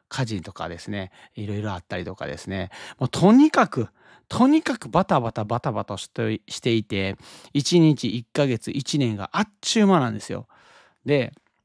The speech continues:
それなのに何も勉強しない、何も知識を入れないっていうのは、この変化の激しすぎる現代において、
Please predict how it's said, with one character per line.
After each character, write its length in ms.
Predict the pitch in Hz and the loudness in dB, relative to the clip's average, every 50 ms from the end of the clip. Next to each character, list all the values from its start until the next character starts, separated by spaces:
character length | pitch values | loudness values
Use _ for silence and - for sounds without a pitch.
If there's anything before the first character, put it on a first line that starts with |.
| _ _ _ _ _ _ _ _ _ _ _ _ | _ _ _ _ _ _ _ _ _ _ _ _
そ 220 | - - - 247 | -12 -4 0 2
れ 120 | 285 294 | 2 4
な 120 | 277 247 180 | 4 4 4
の 160 | 156 135 117 | 4 4 2
に 320 | 120 135 135 123 107 104 110 | 2 0 0 0 -2 -4 -6
何 300 | 123 135 147 175 226 247 | -2 2 4 6 6 6
も 140 | 220 151 110 | 6 4 2
勉 260 | 104 143 160 170 156 | 2 2 2 2 2
強 180 | - 156 151 | 2 2 0
し 140 | 147 - - | 0 0 -2
な 160 | 147 127 110 | -2 -2 -2
い、 80 | 101 117 | -6 -8
何 280 | 123 123 135 156 208 220 | -6 -2 0 2 4 4
も 120 | 196 143 | 4 2
知 160 | - - 175 | 0 -2 -4
識 260 | 160 - - - - | -4 -4 -4 -4 -4
を 100 | 117 95 | -4 -4
入 180 | - - 143 147 | -2 -2 0 2
れ 60 | 147 131 | 2 2
な 100 | 120 107 | 0 -2
い 40 | |
っ 20 | 107 | -4
て 180 | _ _ - | _ _ -6
い 40 | 110 | -6
う 40 | 104 | -4
の 80 | 104 110 | -4 -4
は、 160 | 104 104 104 | -4 -6 -6
こ 160 | _ - 127 | _ -6 -4
の 280 | 131 131 127 123 120 - | -2 0 0 -2 -2 -6
変 300 | 117 - - 233 233 196 | -4 0 2 4 4 4
化 160 | 147 - 127 120 | 2 2 0 -2
の 120 | 117 107 | -2 -4
激 280 | 95 - 160 160 175 156 | -2 -2 -2 0 0 -2
し 100 | - - | -4 -8
す 160 | - - 160 | -8 -8 -4
ぎ 140 | 139 151 139 | -4 -2 0
る 320 | 147 147 139 120 101 87 | 2 2 2 0 -2 -6
現 260 | 95 - 151 156 143 127 | -4 -2 0 2 2 2
代 200 | 113 110 107 104 | 0 0 -4 -4
に 60 | 104 | -6
お 120 | 107 104 | -6 -6
い 60 | 101 | -8
て、 340 | - - 110 110 107 104 110 | -6 -6 -4 -4 -4 -4 -6